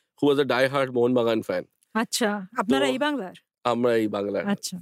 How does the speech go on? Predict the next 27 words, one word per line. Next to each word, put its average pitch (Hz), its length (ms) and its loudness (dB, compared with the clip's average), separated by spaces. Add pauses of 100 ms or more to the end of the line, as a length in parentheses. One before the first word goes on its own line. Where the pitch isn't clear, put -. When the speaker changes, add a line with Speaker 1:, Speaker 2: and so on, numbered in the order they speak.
(120)
Speaker 1:
তো 117 400 6
আমার 120 240 4
এক 127 220 2
কাকা 139 220 0
ছিল 135 200 0
die 127 480 4
hard 127 240 2
মোহনবাগান 120 500 2
ফ্যান। 110 340 2
তো 117 220 2 (500)
ছ - 120 -2
বছর 143 360 2
বয়স 131 300 2
থেকে 139 200 0
আমি 131 480 2 (340)
ফুটবল 135 280 2
খেলা 131 220 2
দেখতে 123 240 -2
শুরু 127 180 -6
করেছি 127 200 0
ময়দানে। 104 500 2 (800)
Thanks 123 260 0
to 117 80 -2
that 110 160 2
কাকা। 101 420 -2
Speaker 2:
হুম, 226 360 4
হুম। 202 300 0